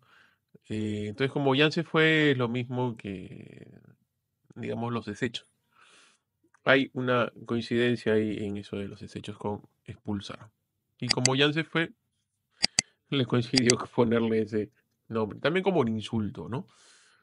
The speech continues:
Al guano. Porque las líneas eran de, de Yang y, y de, y entonces habían las islas guaneras, ¿no? Por la que justamente Chile y Perú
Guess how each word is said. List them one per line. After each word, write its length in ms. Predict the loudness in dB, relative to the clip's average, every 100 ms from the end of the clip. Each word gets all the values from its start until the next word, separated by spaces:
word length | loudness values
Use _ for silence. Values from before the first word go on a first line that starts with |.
| _ _
Al 240 | -6 -2 0
guano. 380 | 2 0 -2 -4
Porque 200 | -2 6
las 160 | 6
líneas 280 | 6 4 4
eran 240 | 4 2 4
de, 240 | 4 4
de 220 | 2 0
Yang 440 | 4 8 10 8 4
y, 400 | -2 -6 -10 -16
y 200 | -16 -12
de, 340 | -12 -12 -16 -16
y 260 | -10 -8
entonces 460 | -6 -4 -6 -8 -14 _ -10
habían 320 | -8 -8 -8
las 140 | -10
islas 240 | -12 -10 -10
guaneras, 520 | -8 -8 -10 -14 -20 _ _ -16
¿no? 260 | -12 -12 -14 _ _ _ _ _ _ _ _ _
Por 120 | 2
la 80 | 4
que 100 | 4
justamente 640 | 2 4 4 4 4 2 2
Chile 420 | -2 2 2 2
y 160 | -4 -8
Perú 380 | -6 -6 -6